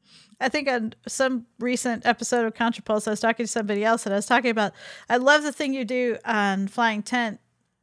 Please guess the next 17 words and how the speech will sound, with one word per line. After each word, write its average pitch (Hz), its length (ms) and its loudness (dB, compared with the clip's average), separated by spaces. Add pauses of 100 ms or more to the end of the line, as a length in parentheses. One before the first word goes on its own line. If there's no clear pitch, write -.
(120)
uh, 214 280 -2
with 214 200 -4
the 196 300 0 (100)
mandolin, 226 500 0
where 208 100 -4
you're 214 120 0
just 247 120 -6
going 233 180 0
chicka, - 280 -2
chicka, 381 260 0
chicka. 339 380 0
You're 277 100 -2
playing 339 320 2
it, 269 80 2
like, 240 240 2
way 254 280 4
up 262 260 2